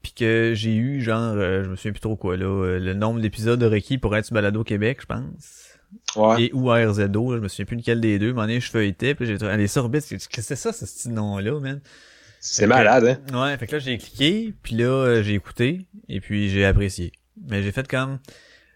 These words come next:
Speaker 1: mais je pense pas que j'ai eu un coup de cœur, euh, dès le premier épisode, je me souviens plus c'est quoi le premier que j'ai écouté, là. Mais j'ai fait comme, ah, ok, hein? Tu sais, tu sais pas trop à quoi t'attendre, tu sais pas trop ce qui s'en va.
Speaker 2: <laughs> Ouais, c'est
Speaker 1: Puis,
Speaker 2: ça.
Speaker 1: <laughs> tu sais, c'est que là, l'épisode finit, puis tu fais comme, ok, mais qu'est-ce qu'il y avait là-dedans?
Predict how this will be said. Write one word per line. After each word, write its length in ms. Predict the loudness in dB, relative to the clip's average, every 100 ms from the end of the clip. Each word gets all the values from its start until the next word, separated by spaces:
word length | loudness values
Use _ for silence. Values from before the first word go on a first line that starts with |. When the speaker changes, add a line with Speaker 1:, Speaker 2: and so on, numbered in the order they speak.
| _ _
Speaker 1:
mais 80 | -6
je 40 | -2
pense 160 | -2
pas 80 | 0
que 60 | 0
j'ai 100 | 0
eu 20 |
un 40 |
coup 100 | -2
de 40 | 2
cœur, 200 | 4 6
euh, 160 | 4
dès 140 | 4 4
le 60 |
premier 220 | 4 2 2
épisode, 360 | 0 0 0
je 40 | 0
me 40 |
souviens 180 | -2 -4
plus 140 | -4
c'est 100 | -6
quoi 120 | -2 0
le 40 |
premier 240 | 0 0
que 60 | 0
j'ai 80 | -2
écouté, 260 | -2 -4
là. 140 | -2 -6 -10 -20 _ -8
Mais 80 | -4
j'ai 80 |
fait 100 | -4
comme, 200 | -2 -2 0
ah, 240 | 0 -2
ok, 140 | -2
hein? 840 | -2 -2 -4 -4 -4 -2 0 0 -2 -4 -12 -16
Tu 80 | -4
sais, 40 | -4
tu 80 |
sais 120 | 0 2
pas 140 | 2
trop 140 | 2
à 60 | 0
quoi 140 | 2 2
t'attendre, 420 | 0 2 0 0
tu 60 |
sais 120 | -4 -2
pas 120 | -2
trop 140 | -4
ce 60 | -4
qui 100 | 2
s'en 300 | 4 8 10
va. 140 | 8 6
Speaker 2:
<laughs> 60 | 2 -4 _ _ -20 -20 -20 -20 -10 -2
Ouais, 80 | 2
c'est 160 | 2 4
Speaker 1:
Puis, 80 | 4
Speaker 2:
ça. 160 | 4
Speaker 1:
<laughs> 100 | -2 -2
tu 80 | -4
sais, 440 | -8 -10 -6 -6
c'est 240 | -6 -2 -2
que 100 | 0
là, 40 | 0
l'épisode 360 | 0 0 -2
finit, 320 | 0 -2 -2
puis 60 | -4
tu 40 | -4
fais 120 | -4
comme, 120 | -2
ok, 80 | -2
mais 60 | -2 -2 -2 -6
qu'est-ce 140 | -2
qu'il 80 | 0
y 40 |
avait 200 | 0 0
là-dedans? 320 | -2 -4 -6